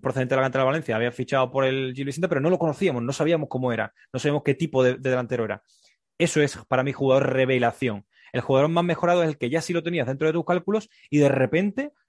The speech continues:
mejora su nivel de una manera brutal, ¿no? Eh, mejora individualmente y mejora el equipo.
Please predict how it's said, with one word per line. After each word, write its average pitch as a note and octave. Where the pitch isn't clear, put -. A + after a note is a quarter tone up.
mejora A#2
su G#3+
nivel F#3+
de D#3+
una D#3
manera G3
brutal, C3+
¿no? G3+
Eh, A2
mejora D3+
individualmente D3
y G3
mejora C#3
el C#3
equipo. A2